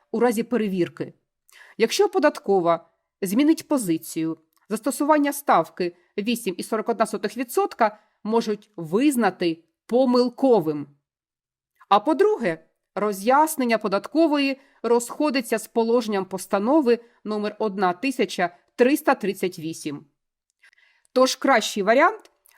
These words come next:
отримання індивідуальної податкової консультації. І, як показує наявна практика, далеко не завжди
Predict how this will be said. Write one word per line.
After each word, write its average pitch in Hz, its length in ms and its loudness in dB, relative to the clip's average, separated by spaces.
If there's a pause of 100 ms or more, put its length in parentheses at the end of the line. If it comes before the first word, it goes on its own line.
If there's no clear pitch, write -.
(100)
отримання 269 680 0
індивідуальної 254 760 4
податкової 247 840 0
консультації. 180 1080 -2 (440)
І, 208 100 -4
як 269 260 2
показує 208 580 2
наявна 190 380 2
практика, 226 720 0 (220)
далеко 359 400 2
не 330 140 4
завжди 233 680 -2